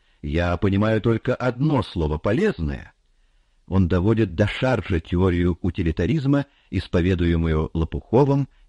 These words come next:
и Кирсановым. Когда, развивая положение радикальной журналистики, Лебезятников утверждает, что чистка помойных ям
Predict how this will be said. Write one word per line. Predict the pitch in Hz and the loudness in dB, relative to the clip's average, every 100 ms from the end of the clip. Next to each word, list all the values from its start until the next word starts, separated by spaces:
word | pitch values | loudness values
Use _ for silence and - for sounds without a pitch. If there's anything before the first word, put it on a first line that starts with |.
| - | -2
и | 92 | -2
Кирсановым. | - 90 - - - 62 57 60 _ _ _ - _ _ _ _ _ _ - _ _ _ | 0 -2 -2 -4 -4 -4 -8 -10 _ _ _ -20 _ _ _ _ _ _ -20 _ _ _
Когда, | - 92 98 143 110 | -6 -2 0 0 0
развивая | 104 92 104 127 120 | -2 0 2 2 2
положение | - 92 85 117 110 95 | 2 0 2 0 0 0
радикальной | 85 82 - 107 98 85 71 | 0 -2 0 0 2 0 0
журналистики, | 82 80 78 87 - - 98 - _ _ | 0 0 0 -4 -8 -8 -6 -6 _ _
Лебезятников | - 87 95 90 139 - 92 85 | -2 0 2 2 0 0 -4 -4
утверждает, | 87 87 80 76 85 78 73 | -4 -2 -2 0 0 0 -2
что | - - 90 | -8 -2 -2
чистка | - 127 117 - - | 0 -4 -4 -4 -6
помойных | 85 90 95 98 87 - | -2 0 2 2 0 -2
ям | 82 85 65 | -2 -2 -2